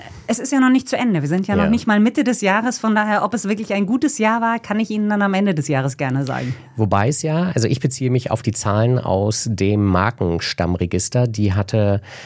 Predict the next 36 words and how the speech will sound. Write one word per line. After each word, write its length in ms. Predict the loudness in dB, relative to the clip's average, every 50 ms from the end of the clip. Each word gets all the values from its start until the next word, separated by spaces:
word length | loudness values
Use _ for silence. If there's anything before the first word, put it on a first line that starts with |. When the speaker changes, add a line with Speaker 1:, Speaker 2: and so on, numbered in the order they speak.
| -20 -20 -20 _ -20 -10 -4
Speaker 2:
das 260 | -2 -2 -2 -2 -4
Fraunhofer 1400 | -8 -8 -4 0 2 2 4 4 4 4 4 4 2 2 0 -2 -6 -8 -4 -2 -2 0 0 0 2 2 0 0
Institut 600 | 0 0 0 0 -2 -6 -2 0 2 2 2 0
für 220 | -2 -2 -2 0
solare 360 | 0 0 2 2 2 2 0
Energiesysteme 720 | 0 -2 -2 -2 0 2 2 2 2 2 0 -2 -4 -4
mal 120 | -4 -2 -2
rausgekramt. 720 | -2 -2 -2 -2 -4 -4 -6 -4 0 0 0 2 0 -2 -4 -8 -12 -14 -12 -6 0
Und 180 | 0 2 4
dort 180 | 4 2 2 0
sieht 200 | -2 -4 -2 0
man 160 | -2 -2 -2
schon, 400 | -4 -2 0 2 2 2 2 2
dass 180 | 0 0 -2 -2
angemeldet 680 | 0 0 2 2 4 2 2 2 0 0 -2 -4 -4 -6
sind 160 | -6 -6 -4
für 80 | -4
dieses 300 | 0 0 2 2 2 0
Jahr 100 | 0 -2
für 160 | -2 0 -2 0
die 120 | 0 2
Inbetriebnahme. 640 | 2 2 2 2 0 0 -2 -2 -2 -4 -6 -6 -6
Also 220 | -6 -6 -6 -8 -8 -10 -20 -20 _ -6
weiß 200 | -4 -4 -2 -2
man 80 | -2
jetzt 180 | -2 -2 -2 -4
natürlich 360 | -4 -4 -2 -2 -2 -2 0
letztlich 520 | -2 -2 -2 -2 -4 -4 -6 -8 -6 -4 0
auch 320 | 2 2 2 2 0 0
nicht, 280 | 0 0 0 0 -2 -8
ob 120 | -8 -6
das 160 | -4 -4 -4 -2
dann 180 | -2 -2 -2
alles 320 | 0 0 0 0 0 -2 -2
so 100 | -4 -4
kommt. 320 | -2 0 0 0 0 -2